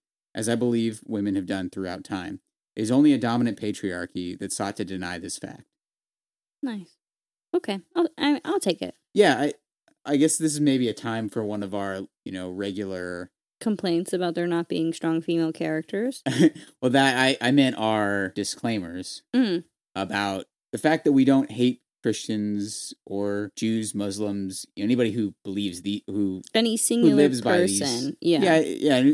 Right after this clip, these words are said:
Speaker 1: who lives in these traditions. As long as, I guess I can appreciate it if you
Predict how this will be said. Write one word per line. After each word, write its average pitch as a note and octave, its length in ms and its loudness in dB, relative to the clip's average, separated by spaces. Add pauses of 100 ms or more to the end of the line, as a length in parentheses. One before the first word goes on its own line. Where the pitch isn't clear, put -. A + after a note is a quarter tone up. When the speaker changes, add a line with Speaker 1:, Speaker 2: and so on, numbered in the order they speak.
Speaker 1:
who D3 160 8
lives C#3 440 4 (100)
in A#2+ 140 0
these A#2+ 260 4
traditions. F#2 840 -2 (240)
As A#2+ 200 2
long C#3 240 6
as, B2 460 0 (300)
I C3 80 2
guess C#3+ 140 6
I C3+ 120 2
can C#3 140 4
appreciate D3 540 4
it B2 300 2
if A2+ 240 -4
you B2 540 4